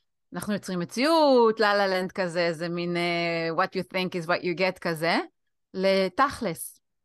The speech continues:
איך אנחנו פורטים את זה לצעדים, וכנראה שזה, אתה יודע, החיבור הזה שלנו, של הרוח, של הכלכלה והניהול וה-, והפרקטיקה, ובאמת בעיניי, אגב, בכלל התפיסה שלי, של מה שבאנו לעשות זה את הגם וגם.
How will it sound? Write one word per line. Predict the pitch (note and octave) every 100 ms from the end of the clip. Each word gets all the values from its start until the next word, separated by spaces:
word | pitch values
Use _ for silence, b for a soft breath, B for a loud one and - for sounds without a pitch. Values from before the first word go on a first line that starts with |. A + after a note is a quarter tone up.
| _
איך | G#3+ C#4+
אנחנו | C4+ - A#3+ -
פורטים | F3+ F3+ A3 A#3
את | G3
זה | F3+
לצעדים, | F3 - D#3+ G3+ C4+
וכנראה | F#3 E3 D3 D#3+ F#3 F3 F3+ F3
שזה, | F#3 E3+ E3+ E3
אתה | E3+
יודע, | E3 E3+
החיבור | - F3+ F3+
הזה | F#3 -
שלנו, | F3 E3+ F3 E3+
של | D#3+
הרוח, | D#3+ G3 F#3+
של | - E3
הכלכלה | E3 D#3+ E3+ F3 F3 E3+
והניהול | F3 E3+ F3 F#3 F#3+ F3+
וה-, | E3+ E3+ B B B _
והפרקטיקה, | F3 E3+ F#3+ - C#4+ C4+ C4+
ובאמת | G#3+ F3 F3 G#3 A3
בעיניי, | F3+ F3 F3+ G#3+ G#3+ -
אגב, | F3+ F#3+
בכלל | D#3+ - - G3 B3
התפיסה | G3+ - F3 - E3
שלי, | E3 - D#3+ A3 D4+ b b _
של | -
מה | F#3+ F#3+
שבאנו | F3+ E3+ E3+
לעשות | D#3+ D#3 F3
זה | D#3
את | -
הגם | D3 E3 E3+
וגם. | D3 E3+ C3+